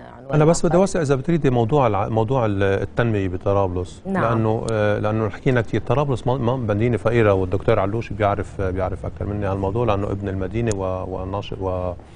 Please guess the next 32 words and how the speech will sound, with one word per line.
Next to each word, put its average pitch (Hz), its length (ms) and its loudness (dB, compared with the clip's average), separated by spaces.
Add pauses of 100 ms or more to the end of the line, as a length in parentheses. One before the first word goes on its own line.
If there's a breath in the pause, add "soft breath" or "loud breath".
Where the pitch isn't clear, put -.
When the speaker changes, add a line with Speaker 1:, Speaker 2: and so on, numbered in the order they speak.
(420 loud breath)
Speaker 2:
ولاعب 98 380 0
أس-، - 240 -2
سياسي 104 500 -2
أساسي 104 340 -2
فيها، 92 340 -4 (480 loud breath)
وعم 104 260 4
يدعو. 131 200 4
من 104 120 -2
هون 151 180 2
إجت 110 180 0
دعوة 113 360 0
أربعتاش 104 440 0
أدار، 110 220 0
لأنه 101 460 -4 (460)
في، 120 300 0
في، 110 420 -2
في - 260 -6
أفريقيا 139 360 -2
ب 107 80 -2 (360)
أربعتاش 104 380 0
أدار 123 240 0
بيعرفوا 127 360 -2
كتير 135 400 -4
منيح 113 300 -2
واقع 107 320 2
المدينة. 95 520 -2 (260 loud breath)
Speaker 1:
نعم. 170 100 -12 (100)
Speaker 2:
وهيدي 135 240 2
مدينة 120 320 4
مهمشة 110 540 0
من 107 160 -2
زمان، 95 380 -4